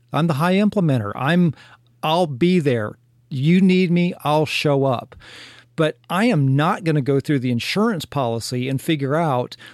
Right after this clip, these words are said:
what all the details are about what's covered and what's not covered and keeping up with, you know, receipts and submitting payments. But there is somebody in the family who will. And, and so you can assign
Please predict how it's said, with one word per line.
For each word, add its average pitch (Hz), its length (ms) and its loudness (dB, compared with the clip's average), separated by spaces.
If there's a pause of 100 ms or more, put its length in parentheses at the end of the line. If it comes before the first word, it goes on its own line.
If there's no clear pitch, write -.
what 156 420 0 (380)
all 160 180 2
the 139 140 -2
details 156 600 0
are 127 300 0
about 127 320 -4
what's 135 180 -6
covered 170 600 2
and 117 180 -2
what's 113 180 -8
not 185 300 0
covered 156 500 0
and 113 160 -4
keeping 143 320 -2
up 131 220 -2
with, 123 240 -4 (100)
you 139 100 -2
know, 120 60 0
receipts 151 540 -2
and 127 140 -4
submitting 135 420 -2
payments. 185 600 -2 (400)
But 151 180 0
there 196 180 2
is 226 200 2
somebody 180 400 2
in 175 100 2
the 143 60 0
family 135 420 0
who 180 240 2
will. 185 640 0
And, 156 180 -4
and 175 160 0
so 160 120 0
you 151 200 2
can 180 200 0
assign 147 1000 0